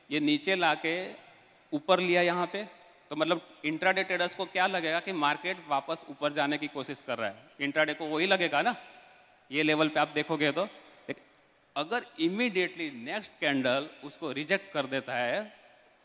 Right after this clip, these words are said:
आप बिंदास कॉल बेच सकते हो। सेम थियरी आप पुट साइड में भी अप्लाई कर सकते हो। अगर नीचे जा रहा है और immediately लिफ्ट कर देता है सेकंड कैंडल, तो समझ लो कि वो नीचे जिसने लिया उसके ऊपर बायर्स भारी हो गया है।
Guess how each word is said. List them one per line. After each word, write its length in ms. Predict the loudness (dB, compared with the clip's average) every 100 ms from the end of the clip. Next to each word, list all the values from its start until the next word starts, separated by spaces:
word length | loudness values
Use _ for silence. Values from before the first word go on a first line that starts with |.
| _
आप 200 | -4 -4 -4
बिंदास 420 | -4 0 0 0
कॉल 180 | -2 -2
बेच 160 | -2 -8
सकते 320 | -10 -10 -10
हो। 100 | -12 -12 -2
सेम 380 | 0 0 -2 -8 -2
थियरी 380 | 0 0 -2
आप 640 | 0 2 4 2 -2 -16 -4
पुट 180 | 0 0
साइड 320 | 0 2 2
में 180 | 2 -2
भी 120 | -2
अप्लाई 300 | -2 -2 -4
कर 140 | -2 -6
सकते 340 | -8 -14 -12
हो। 120 | -12 -14 -20 _
अगर 200 | -6 -6
नीचे 380 | -4 -6 -4 -2
जा 200 | 2 4
रहा 200 | 4 4
है 300 | 2 0 -4 -14 -20 -8
और 80 | -6 -6
immediately 460 | -4 -4 -2 -2 -4
लिफ्ट 320 | -4 -4 -6
कर 200 | -4 -2
देता 260 | 0 0 4
है 160 | 4
सेकंड 420 | 2 -4 -2 -2 -2
कैंडल, 560 | -2 0 2 2 -2 -12 -20 -20 -20 -20
तो 60 |
समझ 340 | -10 -4 -4 -2
लो 140 | -4
कि 180 | -4 -4
वो 140 | -2
नीचे 400 | -4 -4 -6 -6
जिसने 340 | -6 -8 -6 -4
लिया 480 | 0 2 2 0 -6 -18 -20 -20 _ _
उसके 260 | -12 -4 -4
ऊपर 300 | 0 0 0
बायर्स 420 | 2 2 2 -2
भारी 200 | -4 -4
हो 140 | -6 -8
गया 180 | -8
है। 180 | -8 -12